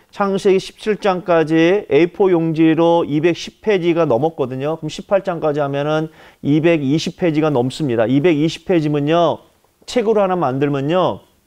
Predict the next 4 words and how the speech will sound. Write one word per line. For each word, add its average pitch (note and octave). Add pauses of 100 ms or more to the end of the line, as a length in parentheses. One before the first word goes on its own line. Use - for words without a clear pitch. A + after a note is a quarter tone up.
(460)
굉장히 C#3+
두꺼워요. C3 (880)
그래서 F#3
이걸 E3